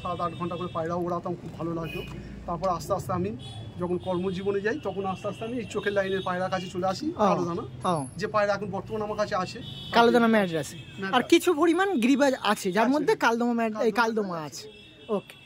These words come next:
Speaker 2: তো এখন তাও তো অনেকটা ব্যস্ত থাকা সত্ত্বেও মোটামুটি যেরকম টাইম দেন পায়রার প্রতি, তো ওর হচ্ছে কিরকম এখন মোটামুটি যা বি-, মানে বেবি তো বললেন কেউ সেল করবেন আমাকে off the
Speaker 1: যে
Speaker 2: ক্যামেরাতে।
Speaker 1: বেবিগুলো সেল করবো, বেবি এখন মোটামুটি ধরুন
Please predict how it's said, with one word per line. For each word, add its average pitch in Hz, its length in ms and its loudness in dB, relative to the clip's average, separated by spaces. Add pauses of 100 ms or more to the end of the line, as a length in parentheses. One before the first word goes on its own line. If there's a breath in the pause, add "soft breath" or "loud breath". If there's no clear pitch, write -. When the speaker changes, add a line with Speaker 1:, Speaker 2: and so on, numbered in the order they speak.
(340 loud breath)
Speaker 2:
তো 220 160 4
এখন 330 300 2
তাও 339 120 6
তো 381 120 0
অনেকটা 330 240 0
ব্যস্ত 269 240 0
থাকা 302 220 0
সত্ত্বেও 311 560 -2
মোটামুটি 294 440 0
যেরকম 277 340 0
টাইম 254 360 2
দেন 240 220 4
পায়রার 196 260 -2
প্রতি, 180 220 -6
তো 262 220 -4
ওর 294 180 -2
হচ্ছে 320 240 -4
কিরকম 180 320 -6
এখন 233 200 -4
মোটামুটি 233 460 -2 (360 loud breath)
যা 262 180 4
বি-, 247 360 0
মানে 233 240 0
বেবি 240 280 2
তো 294 100 -4
বললেন 269 260 2
কেউ 277 140 0
সেল 277 280 -2
করবেন 214 360 0
আমাকে 208 240 -2
off 208 120 0
the 180 80 -10
Speaker 1:
যে 226 80 0
Speaker 2:
ক্যামেরাতে। 175 360 -4
Speaker 1:
বেবিগুলো 220 360 -8
সেল 208 220 -14
করবো, 233 140 -10
বেবি 208 300 -10
এখন 220 220 -6
মোটামুটি 214 520 -10 (320 soft breath)
ধরুন 226 280 -10